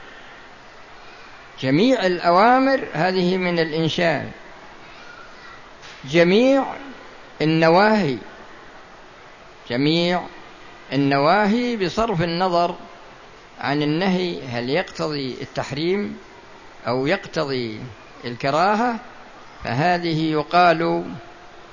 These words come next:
إن، يعني، يقال عنها إنها من الإنشاء. وكذلك، وكذلك،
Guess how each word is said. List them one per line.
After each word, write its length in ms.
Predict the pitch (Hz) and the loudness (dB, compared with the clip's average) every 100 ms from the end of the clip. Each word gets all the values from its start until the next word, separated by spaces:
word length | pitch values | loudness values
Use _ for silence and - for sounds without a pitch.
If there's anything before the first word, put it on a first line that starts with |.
| - - - - - | -20 -20 -20 -18 -4
إن، 220 | 131 135 147 | 0 0 0
يعني، 800 | - 139 135 127 127 117 107 90 - - - | -2 -2 0 0 -2 -2 -6 -8 -14 -16 -14
يقال 420 | 113 165 180 170 | -4 2 4 4
عنها 760 | 151 139 202 196 214 226 233 - 151 - - - - - - - - 143 | 2 2 2 2 4 2 2 -2 -10 -14 -20 -20 -20 -20 -20 -20 -4 2
إنها 760 | 143 151 170 160 160 160 160 - - - - - - - - - - - - | 4 4 2 2 2 0 -2 -8 -18 -20 -20 -20 -20 -20 -20 -20 -20 -18 -6
من 260 | 131 185 | -2 0
الإنشاء. 720 | 175 160 160 156 - 165 139 - - - - - - - - - - - - 1077 1077 1077 - - - - - - 117 | -2 -2 -4 -4 -2 -2 -2 -6 -18 -20 -20 -20 -20 -20 -20 -20 -20 -20 -20 -20 -20 -20 -20 -20 -20 -20 -20 -12 -10
وكذلك، 1000 | - 147 180 247 247 233 233 240 240 - - - - - - - - - - - - - - - - - - - - - - - - - - | -6 0 4 4 2 0 0 0 0 -6 -14 -18 -20 -20 -20 -20 -20 -20 -20 -20 -20 -20 -20 -20 -20 -20 -20 -20 -20 -20 -20 -20 -20 -18 -12
وكذلك، 800 | 113 156 156 196 196 160 - 117 | -8 -6 -2 0 0 -4 -8 -12